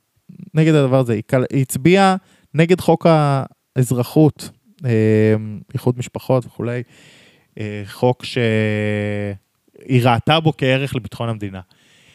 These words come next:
הם עשו את כל הדברים האלה כי הם אמרו, "יש פה פגיעה גדולה יותר מבחינתנו בביטחון המדינה, או בהתיישבות,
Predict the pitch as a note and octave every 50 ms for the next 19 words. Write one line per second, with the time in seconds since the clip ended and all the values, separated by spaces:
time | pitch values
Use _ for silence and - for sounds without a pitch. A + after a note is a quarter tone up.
0 | _ _ _ - - D3+ D#3 D3 - G3 G#3+ - - A3 G#3+ F#3 C#3 C#3+ C#3 D#3+
1 | F3 F#3 F#3 E3+ D#3+ - D3+ D3+ D#3+ E3 D#3 D#3 D3+ E3 F#3+ G3 - _ _ _
2 | _ _ _ _ _ _ _ - C3+ C#3 E3 F3+ - - - - G3+ F#3+ - -
3 | - A#2 A#2+ A#2+ - - E3+ F#3 F#3+ F3+ _ _ _ _ _ _ _ _ _ -
4 | C3+ B2 A2+ C3+ B2+ C3 C#3+ F3 G3 G3+ F#3+ - E3 C3+ B2+ A2+ - - - C3
5 | A#2 - B2+ A#2+ A#2+ A2 A2+ A2 G#2 A#2 - - - - C#3 C3 B2+ A#2+ A2+ G#2
6 | B2 A#2+ A#2+ B2 B2+ C3+ C3 B2+ - B2+ C3+ B2 C3+ B2+ B2 A#2+ A#2 B2 B2 -
7 | - C3 A#2 - A#2+ A2+ B2+ C#3 C3 - - - - -